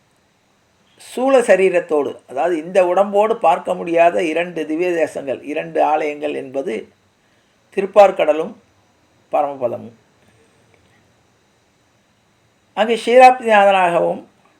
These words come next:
வைகுந்தவாசியாகவும் பெருமாள் இருக்கிறார். நூத்தி ஆறு திவ்ய தேசங்களை இந்த சூழ சரீரத்தோடு, இந்த பூத உடம்போடு போய் பார்த்து விட்டால்,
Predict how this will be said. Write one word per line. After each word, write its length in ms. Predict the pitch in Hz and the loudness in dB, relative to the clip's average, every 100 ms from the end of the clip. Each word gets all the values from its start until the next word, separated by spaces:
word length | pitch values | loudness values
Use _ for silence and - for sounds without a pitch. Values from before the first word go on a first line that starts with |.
| _ _ _ _ _ _ _ _ _ _ _ _ _ _ _ | _ _ _ _ _ _ _ _ _ _ _ _ _ _ _
வைகுந்தவாசியாகவும் 1120 | 190 233 262 262 214 196 196 180 175 165 190 - - | 0 0 0 2 4 4 4 4 4 2 -4 -6 -8
பெருமாள் 400 | 170 180 160 117 - _ _ | -6 0 0 -2 -10 _ _
இருக்கிறார். 480 | 139 139 131 127 127 - _ _ _ _ _ _ _ _ _ _ _ _ _ _ _ _ _ _ _ - | -12 -8 -4 -2 -4 -10 _ _ _ _ _ _ _ _ _ _ _ _ _ _ _ _ _ _ _ -6
நூத்தி 280 | 226 254 320 285 | -6 2 6 6
ஆறு 120 | 269 214 | 4 0
திவ்ய 180 | 240 294 269 | -2 0 0
தேசங்களை 420 | 240 247 220 220 285 - _ _ _ _ _ _ _ _ _ _ _ | 0 -2 0 0 -2 -12 _ _ _ _ _ _ _ _ _ _ _
இந்த 100 | 202 196 | -6 -4
சூழ 180 | 240 285 277 240 | -2 2 4 2
சரீரத்தோடு, 680 | 226 220 208 208 196 196 240 202 | -2 -2 -2 0 0 0 -2 -4
இந்த 120 | 202 190 185 | -2 -2 -6
பூத 200 | 208 233 220 | -6 -2 0
உடம்போடு 440 | 196 190 190 196 196 | 2 0 0 0 0
போய் 240 | 185 180 175 | -4 -4 2
பார்த்து 300 | 185 185 175 | 0 2 -6
விட்டால், 400 | 156 - 175 185 | -6 0 2 2